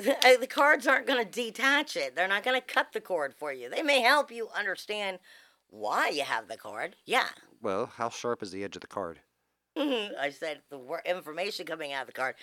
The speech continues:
Speaker 1: may help you comprehend it, but it ain't gonna do shit for you.
Speaker 2: Ah.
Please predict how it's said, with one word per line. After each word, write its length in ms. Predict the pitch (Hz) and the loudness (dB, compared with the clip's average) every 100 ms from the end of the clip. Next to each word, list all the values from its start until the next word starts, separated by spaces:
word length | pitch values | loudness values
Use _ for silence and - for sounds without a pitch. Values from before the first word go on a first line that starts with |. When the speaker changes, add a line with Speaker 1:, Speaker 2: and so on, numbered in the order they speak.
| - - | -20 -8
Speaker 1:
may 120 | - 190 | -4 0
help 180 | 202 | 0
you 80 | 170 | -2
comprehend 800 | - 190 139 143 - 339 392 208 | -2 -2 -2 -8 0 2 2 -2
it, 180 | 101 - - | -8 -12 -8
but 140 | 151 | 0
it 40 | 247 | 0
ain't 140 | 269 | 2
gonna 200 | 220 165 | 0 0
do 160 | 170 147 | -4 -4
shit 240 | 175 - | -2 -4
for 260 | - 233 147 | -2 0 0
you. 220 | 73 62 - | -2 -10 -12
Speaker 2:
Ah. 140 | 64 | -12